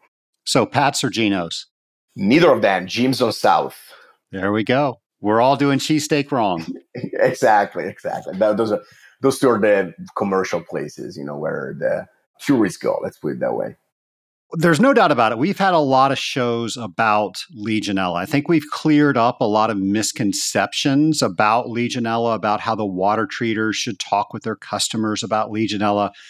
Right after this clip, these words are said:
Speaker 1: But something we've never done before is have somebody that's directly involved with the secondary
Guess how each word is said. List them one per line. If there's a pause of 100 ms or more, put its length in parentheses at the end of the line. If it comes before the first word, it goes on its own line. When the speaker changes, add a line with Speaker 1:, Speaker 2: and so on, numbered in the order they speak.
(280)
Speaker 1:
But
something
we've
never
done
before (500)
is
have
somebody (220)
that's
directly
involved
with
the
secondary